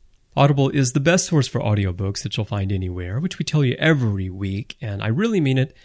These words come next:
I've been a customer for fourteen years. I have hundreds of Audible books in my library. And as a Trek F M listener, you can get a free audiobook of your choice just for trying Audible.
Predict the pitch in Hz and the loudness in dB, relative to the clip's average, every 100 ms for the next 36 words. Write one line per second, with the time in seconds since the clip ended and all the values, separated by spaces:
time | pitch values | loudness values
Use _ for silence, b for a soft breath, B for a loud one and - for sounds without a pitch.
0 | b b 127 151 131 127 - 113 113 - | b b 2 4 4 2 2 -2 -2 -4
1 | 110 - 98 95 95 104 101 - 185 226 | -6 -4 -6 -4 -4 -4 -4 -8 -4 -2
2 | 202 127 95 - 120 107 - 143 113 95 | 0 -2 -2 -6 -10 -8 -2 -2 -2 -4
3 | 98 98 - 135 120 104 110 117 107 92 | -8 -10 -8 -4 -2 -2 0 0 0 -2
4 | 92 92 B B B B B B - 131 | -2 -4 B B B B B B 0 2
5 | 131 156 156 160 190 180 165 143 143 175 | 2 2 2 2 2 2 2 2 4 2
6 | 123 104 101 - 127 180 175 147 131 - | 4 2 2 -2 0 2 4 4 2 0
7 | - 147 143 - 120 131 120 110 110 113 | -2 2 2 0 0 2 2 2 0 -2
8 | 101 98 - 214 165 151 - B B B | -2 -4 -2 -2 0 -2 -6 B B B
9 | - 117 165 175 - - 165 - 104 92 | -10 -2 2 2 2 -2 -2 0 -2 -2
10 | 92 - 120 135 104 87 | -4 -2 4 4 4 -2